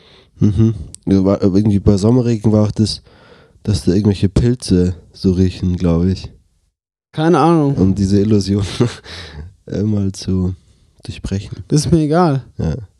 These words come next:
Speaker 2: Vielleicht auch noch Wälder. Ich find auch, also so der Geruch von Natur irgendwie, das, äh, den mag ich. Ich bin schnell von so Duft, also es gibt jetzt keine Seife, Deo, Parfüm, irgendwas, wo ich denk, das ist so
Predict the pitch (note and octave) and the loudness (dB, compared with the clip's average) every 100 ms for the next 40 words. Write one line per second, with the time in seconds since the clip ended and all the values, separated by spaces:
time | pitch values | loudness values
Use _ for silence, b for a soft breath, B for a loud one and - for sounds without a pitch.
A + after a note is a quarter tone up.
0 | _ _ b b b b G3 - F#3 D3+ | _ _ b b b b 0 4 2 2
1 | C3+ D#3+ G#3 A3 A#3 B3 E4 D#3 - D#3+ | 2 4 4 2 2 0 -4 -8 -2 -2
2 | - D#3 - D#3 D3 D#3 F3+ F3+ F#3+ A3+ | -2 -8 -6 -6 -4 0 2 4 2 0
3 | - F3 F3 - - E3 E3+ B2+ A#2 A2 | 0 2 2 4 2 4 4 2 0 0
4 | G#2+ A2 b b b b b - _ - | 0 -2 b b b b b -20 _ -10
5 | D2+ D#2+ D2+ - C3+ B2 B2 B2 G#2 G#2 | -8 -6 -6 0 2 2 0 0 -2 -4
6 | - - _ - - - C#3 - D3 D3+ | -10 -18 _ -18 -10 -6 -4 -2 0 0
7 | D3 D3 C3 C3+ B2+ B B B B _ | 0 -2 0 -2 -4 B B B B _
8 | - - C#3 D3+ C#3 - - C3 B2 - | -18 -16 -6 -4 -4 -8 -4 -4 -2 0
9 | D#3 D3+ D3+ - F3+ F#3 F3 D3+ B2 C#3 | 0 0 -4 2 4 4 4 2 2 2
10 | E3 - E3+ C#3 D3 E3 C#3 C3+ - D3+ | 2 2 0 2 0 0 -2 -6 -2 0
11 | D#3+ C#3 D3+ C#3+ C#3+ C#3 - B2+ C3 - | 2 2 2 2 0 0 -2 0 0 -2
12 | - C3+ B2+ B2+ B2 A#2+ - A#2+ A#2+ A#2 | 0 0 0 -4 -4 -8 -4 0 0 -2